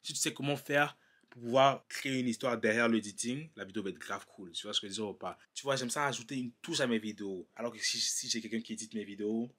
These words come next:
cette touche de, d'histoire là, cette touche d'intrigue là, cette touche de, ma touche là,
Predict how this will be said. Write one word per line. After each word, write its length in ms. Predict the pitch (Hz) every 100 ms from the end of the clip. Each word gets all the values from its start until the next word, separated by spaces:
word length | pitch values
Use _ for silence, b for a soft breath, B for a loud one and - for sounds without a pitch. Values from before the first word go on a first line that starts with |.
| _
cette 200 | - 120
touche 200 | 120 123
de, 420 | 113 104 104 104 -
d'histoire 440 | 107 - 120 117
là, 80 | 120
cette 160 | 117 -
touche 200 | 113 -
d'intrigue 400 | 104 113 113 113
là, 80 |
cette 140 | 107 104
touche 180 | 120 110
de, 240 | 104 92 b b b b
ma 180 | 107 113
touche 360 | 113 160 156 139
là, 220 | 143 -